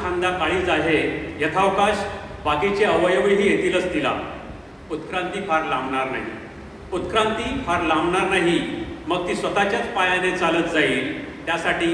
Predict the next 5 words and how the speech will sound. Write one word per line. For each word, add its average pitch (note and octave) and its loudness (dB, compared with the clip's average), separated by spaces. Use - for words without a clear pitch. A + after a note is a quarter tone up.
ज्ञानेश्वराची F3+ 0
गरज C#3+ 0
लागणार A#2+ -2
नाही. A2 -6
भिंत G#3 2